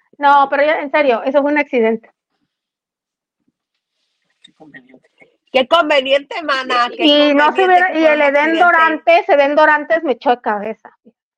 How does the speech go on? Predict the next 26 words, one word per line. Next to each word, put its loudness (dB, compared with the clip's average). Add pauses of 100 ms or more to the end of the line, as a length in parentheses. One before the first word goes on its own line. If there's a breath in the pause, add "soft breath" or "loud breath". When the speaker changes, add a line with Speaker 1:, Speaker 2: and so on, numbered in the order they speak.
Speaker 1:
con -8
él. -14 (520)
Dijo, -8
"Ella -2 (160)
fue". -18 (600)
Speaker 3:
Fue -20
ella, -10
fue -4
ella -6
y -14
te -10
señaló, -10
sí -16
me -10
acuerdo. -14 (200)
Speaker 1:
Sí, -2
estaba 0
doblado 0
de -8
la -10
risa, -12
Edén, -2
vas -6
a -4
ver, -4
maldito. -8